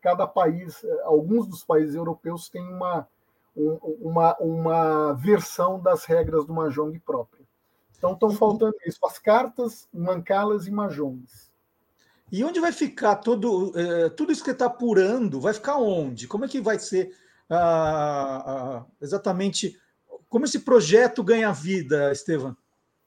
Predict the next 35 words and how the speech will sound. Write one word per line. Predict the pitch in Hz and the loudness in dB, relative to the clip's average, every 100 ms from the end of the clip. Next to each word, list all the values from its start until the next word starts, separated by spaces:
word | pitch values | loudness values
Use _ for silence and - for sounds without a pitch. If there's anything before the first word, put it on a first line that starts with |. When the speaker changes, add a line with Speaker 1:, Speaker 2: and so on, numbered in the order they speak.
| _ | _
Speaker 1:
Então, | 165 170 - 254 156 _ | -6 -6 -4 -6 -6 _
é, | 160 147 147 - - | 2 4 4 -4 -10
na | - 202 | -2 -2
verdade, | 202 143 160 165 143 139 123 | 0 0 2 2 0 -2 0
falando | 160 156 165 | 2 2 2
um | 147 | -2
pouco | 165 156 - | -4 -6 -6
da, | 143 147 143 139 131 - - _ _ _ - - _ | -4 -2 -2 -2 -6 -10 -18 _ _ _ -20 -20 _
de | 139 127 143 | -18 -10 -2
onde | 185 220 190 | 2 2 0
veio | 170 147 180 180 160 | -4 -4 -4 0 2
e | 151 | 2
pra | - 160 | 0 2
onde | 160 180 170 151 | 2 0 -2 0
irá, | 160 190 175 | 2 0 -2
né, | 165 180 170 _ _ _ _ _ - | -6 -8 -12 _ _ _ _ _ -8
é, | 175 165 160 156 156 - _ | 0 10 12 12 10 0 _
eu | 180 170 | 0 4
acho | 175 190 | 4 2
que | 196 | 0
você, | 185 175 - 196 202 214 - _ | -2 -2 -2 0 2 2 -4 _
Marcelo, | 160 170 156 - 165 160 156 147 | -4 -2 -4 0 2 4 2 0
é | 156 | 2
meu | 151 165 | 2 -2
contemporâneo, | 147 165 160 160 - 165 170 185 190 | -4 -6 -4 -6 -4 -4 -4 -4 -8
você | 180 170 - 190 | -10 -10 -8 -6
lembra | 175 170 160 | -4 -2 -2
que | 175 | -4
nos | 165 151 | -6 -4
anos, | 156 170 160 | -2 -2 -4
no | |
começo | 143 165 170 147 | -4 -4 -4 -8
dos | 147 151 | -6 -2
anos | 151 143 | -2 -2
oitenta, | 165 160 170 180 170 190 | -4 -6 -6 -8 -4 -6